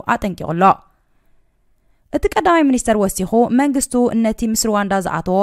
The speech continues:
ኣብዚ ሕጂ እዋን ብላዕለዋይ ቤት ፍርዲ እቲ ሃገር ዝግምገም ዘሎ ውዕል ምምላስ ሓተት ዕቑባ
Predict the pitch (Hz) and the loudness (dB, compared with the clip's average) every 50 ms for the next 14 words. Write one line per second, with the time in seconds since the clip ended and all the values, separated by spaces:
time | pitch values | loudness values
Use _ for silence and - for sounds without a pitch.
0 | 202 - - 214 180 180 - 185 175 160 - - 165 180 190 220 226 185 196 208 | 0 0 0 -2 -4 -6 -10 -10 -8 -6 -4 -2 0 0 0 0 0 -2 -2 -4
1 | 151 165 190 202 202 202 190 190 - - 190 170 156 156 - 160 165 170 175 196 | -2 0 0 0 0 -2 -2 -6 -6 -8 -10 -10 -8 -8 -6 -4 -4 -2 -2 -2
2 | 214 220 - - 196 185 214 185 196 190 180 175 175 175 160 165 160 165 175 170 | -2 -2 -4 -6 -6 -6 -6 -6 -6 -6 -4 -4 -4 -4 -4 -4 -4 -2 -4 -4
3 | 170 151 139 151 165 170 165 170 170 180 202 - - - 190 - 156 - - 151 | -4 -4 -4 -4 -6 -6 -4 -4 -2 -2 -2 -4 -4 -6 -6 -6 -6 -6 -6 -4
4 | 165 170 202 | -4 0 4